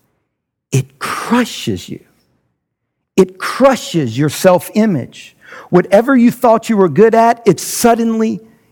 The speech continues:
insignificant. "Woe is me,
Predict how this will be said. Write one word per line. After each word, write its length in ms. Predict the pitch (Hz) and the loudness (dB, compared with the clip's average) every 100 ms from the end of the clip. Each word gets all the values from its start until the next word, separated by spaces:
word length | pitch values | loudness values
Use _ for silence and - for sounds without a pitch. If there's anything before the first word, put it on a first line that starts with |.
| _ - | _ 2
insignificant. 880 | 208 190 - 190 185 - 147 147 - - - | 4 2 0 2 2 0 0 -2 -2 -12 -2
"Woe 580 | 156 214 285 302 311 | 2 6 6 4 2
is 220 | 285 208 185 | 0 0 2
me, 300 | 285 277 | 4 2